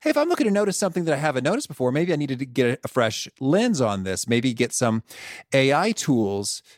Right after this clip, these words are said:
to look at my writing and tell me some things." Like, "Oh, hot dog." I, I actually am kind of impressed with what, with what those can do right now.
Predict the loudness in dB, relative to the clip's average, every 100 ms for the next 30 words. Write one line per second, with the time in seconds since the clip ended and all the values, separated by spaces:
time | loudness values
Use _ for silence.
0 | -2 2 4 4 2 2 0 0 0 0
1 | 0 2 0 0 -2 -6 -10 -20 -20 _
2 | 0 2 4 2 2 0 0 0 -2 -4
3 | -6 -2 -4 -4 -18 -4 0 0 0 0
4 | 2 0 -4 -16 -20 -20 _ -2 0 0
5 | 0 0 0 0 2 2 2 0 0 0
6 | 0 0 _ _ -8 0 2 2 2 2
7 | 2 0 -2 -4 -6